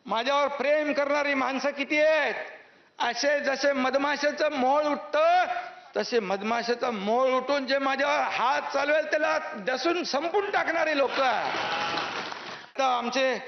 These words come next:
बाप काढले, बापाचं नाव घेतलं, कोणी रेडा म्हणाला, कोणी प्रेत म्हणाले, कोणी पोस्टमॉर्टम म्हणालं, कोणी काय म्हणालं,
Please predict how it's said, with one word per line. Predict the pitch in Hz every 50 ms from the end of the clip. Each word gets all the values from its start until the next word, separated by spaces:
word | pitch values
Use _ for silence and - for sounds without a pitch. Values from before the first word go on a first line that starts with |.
| - - -
बाप | - 156 185 220 262 277 - -
काढले, | - 277 277 277 294 294 269 - - - - - _ _ _ _ _ _ _ _ _ _ _ _ _ - -
बापाचं | - 180 202 - 254 269 262 - 262 226 247
नाव | 240 247 254 262
घेतलं, | 240 262 269 262 269 269 285 262 226 208 - - - - _ _
कोणी | 233 240 240 233
रेडा | 202 202 226 254 277 302 302
म्हणाला, | 285 294 285 302 302 302 - 247 208
कोणी | 170 - - - - - 233 247
प्रेत | 247 240 - 226 240 247 247 320
म्हणाले, | 311 302 294 294 302 311 320 311 277 254 226
कोणी | - - - - - - 254 277 277
पोस्टमॉर्टम | 247 254 - 247 277 277 285 277 277 285 285 285 - 311
म्हणालं, | 311 294 294 302 320 302 294 277 254 208 - - - -
कोणी | - 254 269 285 269
काय | - - 262 277 294 320 320
म्हणालं, | 302 294 311 311 320 320 320 302 269 214